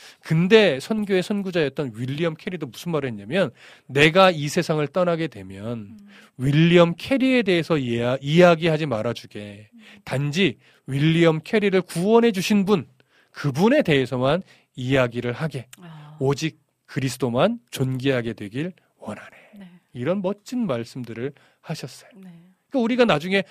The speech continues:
Speaker 1: 하나님 나라 가면
Speaker 2: 음.
Speaker 1: 어떤 흔적만 남겠어요?
Speaker 2: 네.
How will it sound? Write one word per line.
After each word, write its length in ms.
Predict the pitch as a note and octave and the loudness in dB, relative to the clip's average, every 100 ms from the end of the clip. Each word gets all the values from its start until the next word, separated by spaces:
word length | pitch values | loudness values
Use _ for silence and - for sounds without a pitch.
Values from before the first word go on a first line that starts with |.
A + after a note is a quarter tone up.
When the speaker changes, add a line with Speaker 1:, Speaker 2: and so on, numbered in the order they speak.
| - | -14
Speaker 1:
하나님 380 | - C#4+ C#4+ C4+ | 0 2 4 4
나라 200 | C4 B3 | 4 4
가면 560 | E3 C3+ D#3 A3 B2+ - _ _ _ G#3+ | 0 -2 0 0 -2 -6 _ _ _ -20
Speaker 2:
음. 320 | G3 - F#3+ | -20 -20 0
Speaker 1:
어떤 340 | F#3+ - F#4 C#4 | 2 4 6 8
흔적만 400 | C#4 C4 A3+ E3 | 6 4 4 0
남겠어요? 500 | A#2+ C3+ - G#2+ F#2+ B3 | -2 -8 -10 -16 -18 -20
Speaker 2:
네. 160 | E3+ | -20